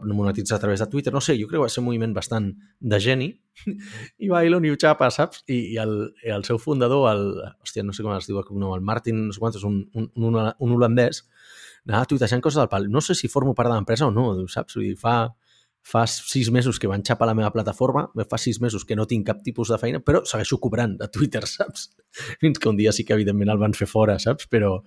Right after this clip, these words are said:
però és boníssim el timeline del, del, del fundador de Review, perquè al final ja estava de tornada tot del pal. Dic, "Bueno", saps? Vull dir, "No sé què estic fent aquí, ningú m'ha dit res, assumeixo que si ningú, ningú m'ha dit res, no estic fora", no? <laughs> Saps? Sí.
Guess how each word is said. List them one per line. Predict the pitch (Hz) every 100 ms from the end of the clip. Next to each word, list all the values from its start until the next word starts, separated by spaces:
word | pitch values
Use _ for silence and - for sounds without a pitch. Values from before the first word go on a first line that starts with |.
| - - - -
però | - 107 101 101
és | 127 110
boníssim | 120 123 120 143
el | 107 101
timeline | 107 110 117 107
del, | 98 92 87 82 _ _ _
del, | 110 104 98 92 87 85 -
del | 98 92
fundador | 110 101 95 98 110
de |
Review, | 104 101 101 123
perquè | 107 - 92
al | 82
final | 95 95
ja | 98
estava | - 98 104
de | 98
tornada | 95 92 95 101
tot | 95
del | 101 98
pal. | 92
Dic, | 87 82
"Bueno", | 90 101 92 85
saps? | - 101 110 -
Vull | 101
dir, | 98 - -
"No | 101
sé | - 117
què | -
estic | - 120
fent | 117
aquí, | 110 113 135 185 - - -
ningú | 127 131 135
m'ha | 143
dit | 139
res, | 131 147 160 -
assumeixo | - 117 101 131
que | 113
si | 110
ningú, | 104 110 113
ningú | 113 107 104
m'ha | 104
dit | 101
res, | 110 - 127
no |
estic | 110 - 107
fora", | 120 107 98 -
no? | 117 160
<laughs> |
Saps? | - 247 - -
Sí. | -